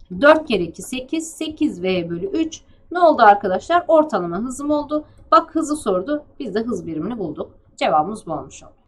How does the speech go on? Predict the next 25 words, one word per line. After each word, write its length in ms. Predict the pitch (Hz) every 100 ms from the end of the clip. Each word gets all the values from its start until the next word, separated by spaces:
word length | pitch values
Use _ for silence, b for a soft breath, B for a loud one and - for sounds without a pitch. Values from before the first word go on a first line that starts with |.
| - _ -
O 220 | 381 403
merkezi 500 | 294 226 214 196 262
dairesel 460 | 262 262 269 220 214
pistin 380 | 214 - 190 -
A 240 | 330 262
ve 60 | 240
B 160 | 302
noktalarında 460 | 214 - 175 170 233
iki 240 | 302 -
koşucunun 400 | 320 196 - 175
hızları 400 | 269 285 190 190
sırasıyla 560 | 247 - 311 302 202 226
yetmiş 440 | 294 339 330 -
beş 200 | 185 180
ile 80 | - -
elli 240 | 320 240
metreymiş. 680 | 180 165 - 151 147 - - _ _ _ _ _ _ _ _
Şimdi 260 | - 440 403
pistin 340 | 440 440 427
çevresi 400 | 415 370 392 392
bin 200 | 381 349
beş 260 | 349 381 -
yüz 140 | 233
metre 640 | 190 190 - - 160 143 - - -
ise 520 | 523 - 202 170